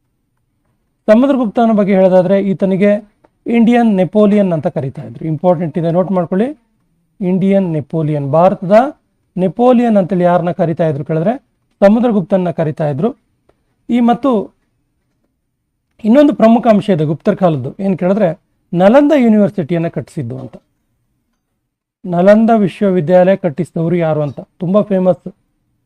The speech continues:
ಯಾರು ಕೇಳಿದ್ರೆ ಕುಮಾರಗುಪ್ತ, ಗುಪ್ತರ ಪ್ರಸಿದ್ಧ ದೊರೆ ಕುಮಾರಗುಪ್ತ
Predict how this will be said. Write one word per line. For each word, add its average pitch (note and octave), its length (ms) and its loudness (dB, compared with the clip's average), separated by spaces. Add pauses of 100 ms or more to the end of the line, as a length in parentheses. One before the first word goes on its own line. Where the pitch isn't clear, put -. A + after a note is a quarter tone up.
(380)
ಯಾರು G#3 240 2
ಕೇಳಿದ್ರೆ G3 320 -2 (360)
ಕುಮಾರಗುಪ್ತ, A3+ 720 2
ಗುಪ್ತರ F#3+ 540 -4 (1000)
ಪ್ರಸಿದ್ಧ F3+ 400 -4
ದೊರೆ F3+ 280 -2
ಕುಮಾರಗುಪ್ತ F#3+ 840 0